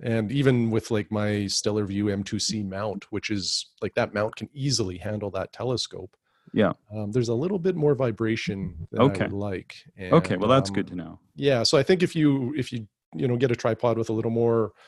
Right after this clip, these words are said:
Speaker 1: capacity, or like you were even saying, um, taking the wood tripod off your Lapidus mount, um, and if you can make it work with the Skywatcher mount, uh,
Speaker 2: Mm-hmm.
Speaker 1: you know, I think that'll take care of it too, 'cause wood is just so much better with dampening and, uh, handling a load.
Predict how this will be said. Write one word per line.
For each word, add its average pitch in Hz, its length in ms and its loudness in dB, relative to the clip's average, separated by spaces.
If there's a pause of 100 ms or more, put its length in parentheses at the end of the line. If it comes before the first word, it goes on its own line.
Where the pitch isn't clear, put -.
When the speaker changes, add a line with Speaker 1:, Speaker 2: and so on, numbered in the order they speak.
(340)
Speaker 1:
capacity, 214 680 0
or 139 140 2
like 147 200 4
you 165 60 2
were 139 100 4
even 123 200 0
saying, 117 560 0
um, 110 360 -2
taking 120 380 -2
the 110 80 0
wood 120 180 2
tripod 110 460 -2
off 107 220 -4
your 107 100 -2
Lapidus 101 500 -4
mount, 101 360 -6 (580)
um, 101 520 -8
and 110 100 -6
if 101 140 -8
you 107 40 -8
can 110 140 -6
make 113 220 0
it - 120 -6
work 123 380 2
with - 240 -4
the 107 220 -8
Skywatcher 123 720 -2
mount, 107 520 -6
uh, 101 300 -6
Speaker 2:
Mm-hmm. 101 120 -10 (260)
Speaker 1:
you 113 100 -8
know, 110 80 -4
I 107 60 -6
think 107 160 -8
that'll 110 240 -4
take 104 220 -10
care 101 180 -10
of 95 80 -10
it 98 120 -12
too, 113 280 -4
'cause 98 260 -12
wood 127 240 2
is 107 100 2
just 107 200 0
so 113 100 -2
much 104 240 -6
better 107 340 -2
with 98 160 -8
dampening 101 680 -8 (180)
and, 87 420 -12
uh, 90 140 -12
handling 95 480 -10
a 95 40 -14
load. 98 340 -12